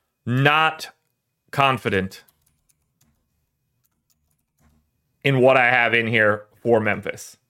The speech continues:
But we need to see what it looks like first. So on the Cleveland end,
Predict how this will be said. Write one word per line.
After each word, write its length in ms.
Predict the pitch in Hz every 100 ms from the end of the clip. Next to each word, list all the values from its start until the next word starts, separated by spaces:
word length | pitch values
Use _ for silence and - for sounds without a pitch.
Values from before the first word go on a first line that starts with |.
| _ _ _ _ _ _ _ -
But 120 | 110
we 100 | 113
need 160 | 143
to 80 | 139
see 160 | - 147
what 160 | 139
it 60 | 131
looks 260 | 127 123 -
like 240 | 107 -
first. 460 | - 92 90 - _ _ _ _ _ _ _ _ _ _ _ _ _ _ _ _
So 160 | - 147
on 80 |
the 80 | 151
Cleveland 560 | 147 214 247 170 135 110
end, 280 | 104 104